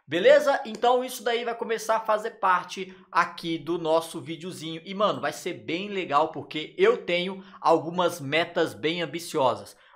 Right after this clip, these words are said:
Vou dar um spoiler pra vocês aqui. Eu quero fazer um milhão por semana, beleza? Não é difícil, mano. Não é difícil. Ah, falando sobre os D M Es, tivemos aí os D M Es de Icon.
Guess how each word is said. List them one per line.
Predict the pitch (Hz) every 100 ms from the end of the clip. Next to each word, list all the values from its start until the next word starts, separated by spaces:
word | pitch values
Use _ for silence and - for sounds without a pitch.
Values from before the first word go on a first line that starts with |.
| -
Vou | 127
dar | 143
um |
spoiler | 151 - - 143 151 147
pra | -
vocês | 143 139 - 147
aqui. | 135 - 208 151 - -
Eu | 143
quero | - 180 170
fazer | 170 160 151 156 180
um | 233 254
milhão | 240 202 170 165
por | 170 180
semana, | 160 - 160 117 123 110
beleza? | 95 127 208 208
Não | 180 277
é | 269
difícil, | - - 208 -
mano. | 120 95
Não | 95 170
é | 180
difícil. | 175 - 90 - - _ - - - -
Ah, | 180 190 190 185 190 196
falando | 294 294 294
sobre | - 277 269
os | 247
D | 214 254
M | 254
Es, | 247 214 160 131 -
tivemos | 269 240 262 254
aí | 233 220
os | 208
D | 175 233
M | 214
Es | 208 180 147 131
de | 190
Icon. | 202 175 196 - 220